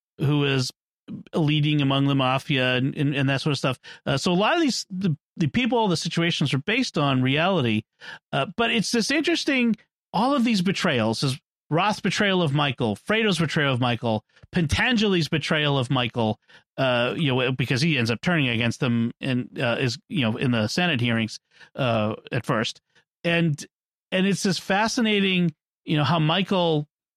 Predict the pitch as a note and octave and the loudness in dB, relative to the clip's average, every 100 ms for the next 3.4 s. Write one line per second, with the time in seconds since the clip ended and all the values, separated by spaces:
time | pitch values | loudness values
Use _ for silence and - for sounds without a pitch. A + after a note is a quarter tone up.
0 | - F#3 E3+ G#3 G#3 F#3+ F#3 F#3+ G3+ F#3+ | -4 0 2 2 2 2 2 2 2 0
1 | D3 E3 A3 G#3+ A#2+ C#3+ E3+ E3+ E3 D3 | 0 -2 0 2 2 2 2 2 0 -2
2 | _ - D#3+ F#3+ F#3+ - C3+ A#2 A#2+ A2+ | _ -4 0 2 2 0 0 0 2 0
3 | A2+ G#2+ G#2 | 0 -4 -4